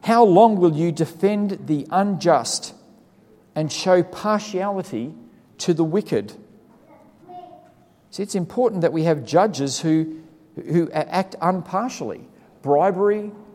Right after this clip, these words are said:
is a significant problem in the world judicial system. And, uh, and as our culture lets go of its Christian heritage and engages with other cultures which don't have that Christian heritage, bribery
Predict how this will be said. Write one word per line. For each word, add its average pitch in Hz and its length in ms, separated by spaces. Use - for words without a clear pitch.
is 165 160
a 165 80
significant 175 760
problem 165 380
in 147 80
the 147 80
world 160 340
judicial 156 460
system. - 520
And, 127 200
uh, 127 220
and 143 100
as 151 200
our 143 160
culture 170 440
lets 143 320
go 160 280
of 135 120
its - 300
Christian 165 480
heritage 165 540
and 127 260
engages 147 500
with 127 120
other 151 200
cultures 165 420
which 131 200
don't 165 200
have 180 180
that 180 140
Christian 135 340
heritage, 131 500
bribery 160 640